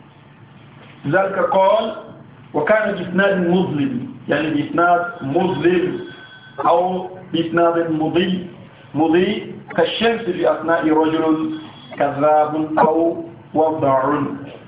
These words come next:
فيحكمون بأن هذا حديث مختلق، يعني هذا حديث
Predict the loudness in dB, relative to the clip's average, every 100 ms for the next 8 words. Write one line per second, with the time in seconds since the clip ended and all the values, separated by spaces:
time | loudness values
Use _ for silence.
0 | -20 -4 2 2 2 -2 -2 2 2 2
1 | 2 2 0 0 -2 0 2 2 2 0
2 | 0 2 4 4 2 -2 -12 -18 -20 -20
3 | -16 -4 -2 -2 0 2 2 0 2 2
4 | 2 0 -6 -8 -14 -20 -20 -14 -2 0
5 | 0 0 2 2 2 0 0 0 0